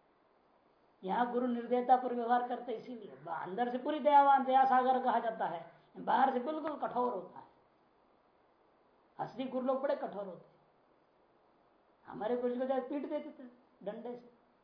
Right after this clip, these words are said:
और फिर ले जाके अस्पताल खुद भर्ती कर देते थे, हाथ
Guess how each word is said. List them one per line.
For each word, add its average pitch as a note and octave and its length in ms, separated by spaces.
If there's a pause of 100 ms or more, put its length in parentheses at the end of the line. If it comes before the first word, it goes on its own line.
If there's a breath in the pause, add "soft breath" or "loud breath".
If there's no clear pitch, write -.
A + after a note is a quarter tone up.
(540)
और F3 60
फिर A#3+ 160
ले B3+ 140
जाके B3+ 200
अस्पताल A#3 240
खुद A#3 200
भर्ती - 280
कर A#3+ 120
देते A3+ 300
थे, - 500
हाथ F#3+ 160